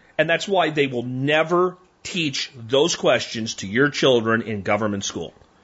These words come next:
So whether you're doing homeschool, unschool, government school, I don't care what it is, you need to teach your children those three questions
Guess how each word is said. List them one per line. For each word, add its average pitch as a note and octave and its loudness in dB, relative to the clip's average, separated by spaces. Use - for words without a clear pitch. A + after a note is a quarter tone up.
So D#3+ 0
whether C3 0
you're C3+ 0
doing F3 -2
homeschool, A#3+ 0
unschool, A3 0
government G#3+ 0
school, A#3+ -2
I F3 2
don't A3+ 0
care A#3 0
what G3+ 2
it D#3+ -8
is, - -20
you G3 0
need D#4 0
to A#3 2
teach F#3+ -6
your A3+ 0
children F3+ 0
those G3+ 2
three D4+ 2
questions C#3+ 0